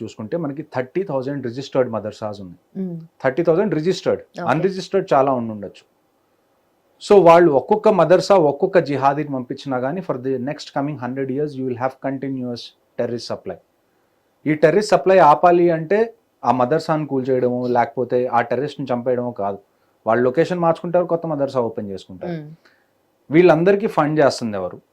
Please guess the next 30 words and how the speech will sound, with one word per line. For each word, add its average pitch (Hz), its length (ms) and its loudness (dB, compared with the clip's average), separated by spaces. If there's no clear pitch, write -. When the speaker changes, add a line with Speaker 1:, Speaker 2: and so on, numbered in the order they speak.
Speaker 1:
వీళ్ళందరి 147 440 4
వెనకాల 151 380 2
ఉండి 147 180 -2
ఆ - 20 2
స్ట్రింగ్స్ని 170 520 -2
కదిలిస్తుంది 131 500 -2
ఎవరు? 95 200 -10
All 160 200 4
these 190 160 0
terrorists 165 440 2
are 160 80 2
in 147 60 -8
fact 156 300 0
puppets. - 300 0
ఈ 139 140 -4
తోలుబొమ్మల్ని 185 500 4
ఆలి-, 160 280 4
ఆడిస్తుంది 160 560 0
ఎవరు 151 180 -2
అంటే, 160 240 -6
that 170 160 0
is 180 100 0
Pakistan 170 440 -2
Army 143 200 0
Speaker 2:
That's 165 140 0
a - 40 4
Speaker 1:
and - 80 2
Speaker 2:
known 175 140 6
Speaker 1:
ఐఎస్ఐ. 240 220 0
Speaker 2:
fact. 170 400 -4